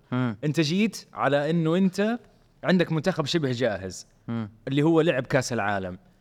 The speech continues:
Speaker 2: أخذته معاك في، في، في تجمعين، جربته في تجمعين، حسيت إنه الدنيا واضح إنها مش تمام ومو
Speaker 1: صح.
Speaker 2: لطيفة، وحسيت يا، يا كوتش إنه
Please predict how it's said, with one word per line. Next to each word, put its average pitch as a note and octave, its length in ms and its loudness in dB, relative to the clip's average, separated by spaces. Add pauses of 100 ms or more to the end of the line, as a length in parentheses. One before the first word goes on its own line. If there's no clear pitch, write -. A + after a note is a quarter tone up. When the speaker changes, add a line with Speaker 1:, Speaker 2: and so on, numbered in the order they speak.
(260)
Speaker 2:
أخذته F3+ 380 0
معاك D#3+ 440 0 (600)
في، C#3+ 500 0
في، C3+ 440 -2
في C#3 160 -6
تجمعين، B2+ 800 0
جربته C#3+ 500 0
في B2+ 80 -6
تجمعين، C#3+ 640 0
حسيت E3+ 460 -4
إنه D3+ 140 0
الدنيا F#3 560 2
واضح C#3+ 640 0
إنها D3 280 0
مش C#3+ 220 -2
تمام G#2+ 380 0 (460)
ومو C#3+ 120 4
Speaker 1:
صح. D#3 140 2
Speaker 2:
لطيفة، B2 440 0 (440)
وحسيت F3 720 0
يا، C3 560 2
يا B2 140 0
كوتش - 640 -2 (1160)
إنه D3 640 4